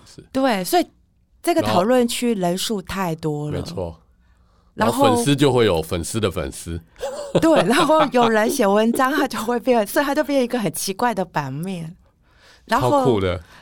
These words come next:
Speaker 2: 老板就说：“哎，就来聊一聊。”他们就觉得，因为那时候我出了一个文字书，一本文字书，
Speaker 1: 嗯。
Speaker 2: 叫《失恋杂志》。
Speaker 1: 是，它就，呃，是一个散文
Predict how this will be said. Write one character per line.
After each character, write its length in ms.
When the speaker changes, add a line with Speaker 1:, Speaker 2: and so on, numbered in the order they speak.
Speaker 2:
老 180
板 200
就 140
说 480
：“哎， 180
就 120
来 140
聊 220
一 60
聊。” 320
他 80
们 80
就 80
觉 240
得， 180
因 80
为 100
那 120
时 140
候 80
我 80
出 180
了 140
一 20
个 180
文 240
字 200
书， 240
一 100
本 200
文 180
字 180
书， 460
Speaker 1:
嗯。 400
Speaker 2:
叫 320
《失 160
恋 260
杂 300
志》。 160
Speaker 1:
是， 400
它 140
就， 580
呃， 320
是 220
一 80
个 100
散 300
文 160